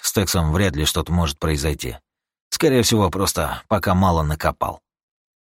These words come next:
«Может, нам самим вызвать его? Убедимся, что он в порядке?» «Не стоит. Еще помешаем ему или, того хуже, сдадим». «Каким образом?» «Да мало ли. Успокойся, Рика, надо просто подождать». «Ладно».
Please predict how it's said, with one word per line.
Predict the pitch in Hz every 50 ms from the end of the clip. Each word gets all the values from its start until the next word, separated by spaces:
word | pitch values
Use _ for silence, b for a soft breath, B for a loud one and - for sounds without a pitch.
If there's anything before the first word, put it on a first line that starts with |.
| _ _ _ _ _ 127
«Может, | 131 123 123 131 123
нам | 131 131 135 135
самим | 120 - 143 156 175 175 170
вызвать | 147 131 110 113 101 92 -
его? | 92 82 76 73 - - -
Убедимся, | 123 101 123 123 151 165 151 - 107
что | - - 139
он | 123 120
в | -
порядке?» | 135 131 127 101 85 - - - _ _ _ _ _ _ _ _ _ _ -
«Не | 135 123 113
стоит. | - - 87 73 60 - - - - _ _ _ -
Еще | 98 85 78 - 107 78
помешаем | 98 98 98 101 - 127 123 117 98 90
ему | 82 80 76 76
или, | 80 85 95 90
того | 95 95 98 95
хуже, | - - 110 87 78 80
сдадим». | 73 69 76 98 90 71 76 64 57 - _ _ _ _ _ _ _ _ _ _ _ _ _ -
«Каким | - 127 117 151 147 143
образом?» | 139 117 98 95 90 80 82 71 - _ _ _ _ _ _ _ _ _ _ _ _ _ _ -
«Да | 92 147
мало | 185 220 226 196 113 85
ли. | 71 62 62 57 - _ _ _
Успокойся, | - 147 147 - 202 185 - 180 123 98 - 104
Рика, | 107 160 151 - - 78
надо | 82 135 196 220 175 165
просто | 143 156 156 139 - 120 104
подождать». | - 101 104 101 85 69 69 67 60 - _ _ _ _ _ _ _ _ _ _ _ _ _ _ _ _ _ _ -
«Ладно». | 87 82 85 95 120 123 113 90 71 -